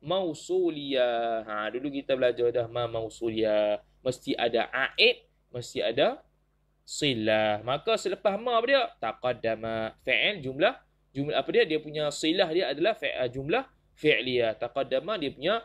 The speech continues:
silah. Mana aid dia? Taqaddama dhikruhu. Telah lalu ia oleh menyebutnya. Nya barang. Ha, hu tu adalah munasabah untuk dijadikan aid bagi ma. Maka hu tu adalah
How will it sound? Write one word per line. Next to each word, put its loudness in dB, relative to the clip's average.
silah. 0
Mana 2
aid -10
dia? 2
Taqaddama 2
dhikruhu. -2
Telah -2
lalu -2
ia 4
oleh 2
menyebutnya. -2
Nya 2
barang. 2
Ha, -4
hu -2
tu -2
adalah 0
munasabah 0
untuk -6
dijadikan 2
aid -2
bagi -4
ma. -2
Maka -2
hu -4
tu -6
adalah 0